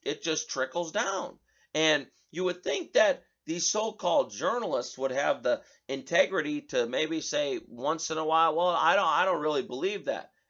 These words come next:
and then would move on and, and, and maybe tell you what's in their hearts, but they just wanna collect the paycheck. That's really what it's about. And I go back, I say, I say it quite often, but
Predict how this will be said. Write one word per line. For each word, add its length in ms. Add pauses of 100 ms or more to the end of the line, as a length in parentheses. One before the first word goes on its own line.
(100)
and 140
then 240
would 280
move 380
on 320
and, 260
and, 160
and 240
maybe 300
tell 260
you 120
what's 220
in 120
their 180
hearts, 400
but 320 (460)
they 160
just 180
wanna 200
collect 320
the 60
paycheck. 540 (440)
That's 240
really 160
what 140
it's 140
about. 320 (280)
And 260 (920)
I 120
go 180
back, 200
I 80
say, 220
I 160 (260)
say 220
it 100
quite 200
often, 380
but 260